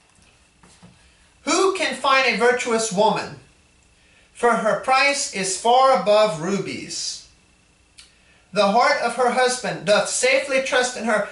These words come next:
so that he shall have no need of spoil. She will do him good and not evil all the days of her life.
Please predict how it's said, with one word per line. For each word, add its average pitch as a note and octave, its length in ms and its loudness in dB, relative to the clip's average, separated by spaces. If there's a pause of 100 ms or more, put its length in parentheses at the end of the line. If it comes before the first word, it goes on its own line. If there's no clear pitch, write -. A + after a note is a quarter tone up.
so A3 180 -2
that A3 220 0
he A#3+ 120 -4
shall A3+ 240 0
have G3 240 0
no C4 240 0
need C4 360 -4
of F#3 180 -2
spoil. - 720 -2 (280)
She C#4 300 0
will B3 180 2
do A3+ 160 -4
him F#3 300 -6
good A3+ 420 2
and F3 180 -6
not A3 280 0
evil G#3+ 260 0
all G3+ 240 2
the A3 100 -2
days F3+ 280 -4
of E3 100 -10
her E3+ 100 -6
life. B3+ 380 -2